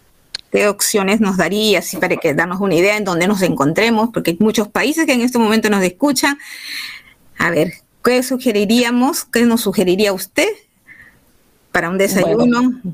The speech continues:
Speaker 1: un almuerzo, una cena? A ver.
Speaker 2: Bueno, un
Speaker 1: Por favor.
Speaker 2: desayuno saludable. Normalmente, eh, en Ayurveda el desayuno tiene que ser dulce, porque el desayuno predomina también ciertos horarios.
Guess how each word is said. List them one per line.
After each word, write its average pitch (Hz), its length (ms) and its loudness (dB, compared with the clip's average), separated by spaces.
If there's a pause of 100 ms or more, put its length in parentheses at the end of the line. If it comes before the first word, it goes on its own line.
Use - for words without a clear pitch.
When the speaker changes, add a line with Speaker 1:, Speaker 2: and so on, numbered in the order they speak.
Speaker 1:
un 175 120 2
almuerzo, 208 840 0
una 175 300 2
cena? 220 500 0
A 180 80 2
ver. 196 240 0 (1040)
Speaker 2:
Bueno, 170 320 2
un 175 220 2
Speaker 1:
Por 180 80 2
favor. 190 160 0
Speaker 2:
desayuno 214 280 2
saludable. 190 760 0 (100)
Normalmente, 254 1080 0 (300)
eh, 202 80 -8
en 202 180 0
Ayurveda 202 840 2
el 202 120 -2
desayuno 202 640 2
tiene 233 240 0
que 220 100 0
ser 190 280 -2
dulce, 165 440 0 (480)
porque 196 260 0
el 208 60 -4
desayuno 226 460 2
predomina 240 480 2
también 233 480 0
ciertos 240 460 -2
horarios. 170 520 0